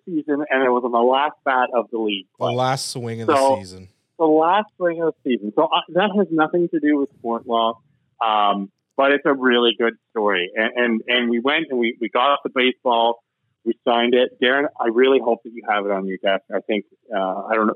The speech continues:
Speaker 1: you know, when you're promoting this episode, if you do any promotion, I think that, that picture needs to, the picture of that baseball needs to be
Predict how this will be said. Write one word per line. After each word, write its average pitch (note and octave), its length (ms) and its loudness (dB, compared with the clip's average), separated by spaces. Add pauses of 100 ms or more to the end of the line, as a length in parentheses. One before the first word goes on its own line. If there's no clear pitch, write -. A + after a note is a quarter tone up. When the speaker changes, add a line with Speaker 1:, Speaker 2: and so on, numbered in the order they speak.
(120)
Speaker 1:
you A2+ 80 2
know, G2 100 2
when A#2 160 2
you're B2 140 4
promoting C#3+ 400 2
this C#3+ 180 2
episode, B2+ 380 -2
if - 80 -6
you A2+ 100 -8
do B2 100 2
any A2+ 120 2
promotion, A2+ 360 -2
I A2+ 220 -2
think A#2+ 200 -2
that, A#2 160 0 (220)
that A#2+ 140 0 (100)
picture B2 280 -2
needs G#2 240 -2 (100)
to, B2+ 80 -4
the - 140 -14
picture D3 280 -2
of A#2+ 60 4
that C3+ 160 2
baseball G#2 340 0
needs G2 200 -2
to G2 160 -10
be - 20 -20